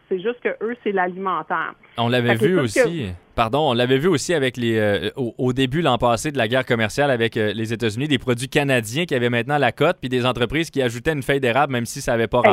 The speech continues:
Speaker 2: rapport. Donc, c'est un peu la vérification que vous faites, là, avec Produits du Québec.
Speaker 1: Exact, mais c'est à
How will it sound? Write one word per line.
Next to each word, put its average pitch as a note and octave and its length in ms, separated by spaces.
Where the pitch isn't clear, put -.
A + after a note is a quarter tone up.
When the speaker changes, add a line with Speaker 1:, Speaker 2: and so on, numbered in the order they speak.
Speaker 2:
rapport. C#3+ 180
Donc, B2 140
c'est - 80
un B2+ 80
peu C#3+ 120
la C#3+ 100
vérification A#2+ 500
que B2 60
vous A2+ 80
faites, C#3 260
là, A#2+ 140
avec G#2+ 180
Produits A2 280
du A2 100
Québec. G#2+ 380
Speaker 1:
Exact, A3+ 260
mais A#3 160
c'est B3 80
à A3 100